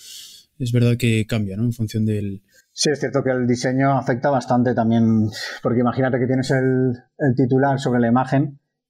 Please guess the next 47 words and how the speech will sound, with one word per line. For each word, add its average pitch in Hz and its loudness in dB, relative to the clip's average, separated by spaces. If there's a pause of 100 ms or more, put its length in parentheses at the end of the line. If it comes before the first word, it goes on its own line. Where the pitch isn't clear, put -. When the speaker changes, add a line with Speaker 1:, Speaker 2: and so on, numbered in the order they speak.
Speaker 2:
Cuando 117 0
te 117 0
meten 131 2
un 127 4
Speaker 1:
Mm. 120 4
Speaker 2:
titular 131 2
de, 107 2 (180)
pues 104 0
no 110 2
sé, 127 -2 (300)
imagínate 113 2
veinte 110 0
palabras, 113 0
por 104 0
decir 104 0
una 117 2
barbaridad, 120 0
quizás 120 -2
ese 117 0
titular 120 0
es, - -6 (380)
eh, 120 2
ocupa 123 -2
prácticamente, 123 -2 (640)
eh, 104 0 (180)
dos 120 -2
tercios 127 -4
de 127 0
la 120 -2
pantalla. 113 -2 (420)
Eh, 117 0
sin 127 2
Speaker 1:
Sí, 120 4
Speaker 2:
embargo, 123 2
Speaker 1:
eso 156 0
es. 143 0
Speaker 2:
luego 123 0
si 123 0
hacen 123 0
un, 117 2
un 120 0
titular 123 0
muy 120 2
escueto 120 -2
de 101 0
cinco 120 -2
palabras, 131 0